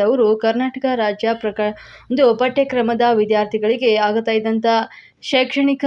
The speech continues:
ಅನ್ಯಾಯ ಹಾಗೂ ತಾರತಮ್ಯ ಸರಿಪಡಿಸಲು ಸರ್ಕಾರ ಸಕಾರಾತ್ಮಕವಾಗಿ ಸ್ಪಂದಿಸಿದೆ.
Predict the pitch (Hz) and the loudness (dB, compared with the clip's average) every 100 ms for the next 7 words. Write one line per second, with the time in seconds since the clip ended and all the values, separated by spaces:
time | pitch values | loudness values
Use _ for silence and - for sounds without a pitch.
0 | 277 226 220 220 214 214 214 220 233 262 | 0 0 0 0 0 -2 0 -2 -2 0
1 | 220 208 214 214 214 214 202 208 202 208 | 0 0 -2 0 -2 -2 -4 -4 -4 -2
2 | 220 247 214 208 220 214 226 233 220 240 | -2 0 -2 -2 -2 0 0 0 -4 -2
3 | 240 233 220 220 214 208 226 226 220 - | -2 -2 -4 -4 -4 -4 -2 -2 -4 -4
4 | 240 214 208 214 | -4 -4 -6 -6